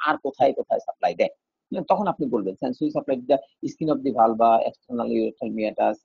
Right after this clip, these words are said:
clitoris, perineum, lower vagina। মোটর সাপ্লাই কোথায় দিচ্ছে? To all the voluntary muscles of the pelvic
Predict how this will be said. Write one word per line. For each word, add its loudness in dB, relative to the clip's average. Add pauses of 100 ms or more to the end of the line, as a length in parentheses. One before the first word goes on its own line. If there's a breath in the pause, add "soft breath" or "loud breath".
(100)
clitoris, -2 (160)
perineum, -2
lower 4
vagina। -8 (320)
মোটর 4
সাপ্লাই 2
কোথায় 2
দিচ্ছে? -6
To -4
all 4
the 6
voluntary 4
muscles 0
of -4
the -2
pelvic 2